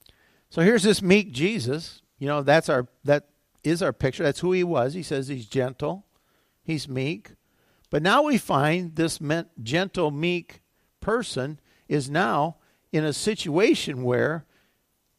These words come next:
he's dealing with something and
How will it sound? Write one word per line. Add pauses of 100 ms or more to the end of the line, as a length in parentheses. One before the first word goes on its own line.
(100)
he's
dealing
with
something (600)
and